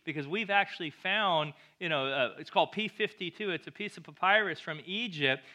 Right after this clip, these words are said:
uh, they call P fifty-two, that is, is a copy of the Gospel of John, and it's dated to A D one ten. So we know that the Gospels were written during the lifetime of the surviving eyewitnesses,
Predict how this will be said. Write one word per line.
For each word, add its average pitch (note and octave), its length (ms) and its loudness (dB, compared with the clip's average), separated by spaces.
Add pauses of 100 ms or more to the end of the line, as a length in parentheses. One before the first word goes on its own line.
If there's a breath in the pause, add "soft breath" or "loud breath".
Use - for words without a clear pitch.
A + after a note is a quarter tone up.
(180 loud breath)
uh, C3+ 160 4
they D#3 120 -2
call F3 180 4
P G#3+ 200 -4
fifty-two, G3 760 0 (260 loud breath)
that E3+ 420 8
is, D#3 300 0
is C#3+ 300 -2 (340)
a D#3+ 60 2
copy G#3+ 720 0
of F3 180 -4
the F3+ 80 -4
Gospel F#3+ 580 0
of D3+ 140 -8
John, F3+ 480 0 (320 loud breath)
and F3+ 140 2
it's F3 160 -4
dated F3 680 0
to D#3+ 260 -2
A G3 260 0
D F#3 220 -6
one D#3+ 360 -4
ten. C#3 320 -4 (1120)
So F3 220 -2
we G3 220 0
know G3+ 380 0
that D#3 280 4
the D3+ 80 -8
Gospels D#3 540 0
were C3+ 100 -2
written C#3+ 400 -2
during D#3 380 -6
the C3 120 -4
lifetime C#3+ 680 -2
of C3 60 -10
the C3+ 80 -10
surviving C#3+ 560 -4
eyewitnesses, B2 760 -8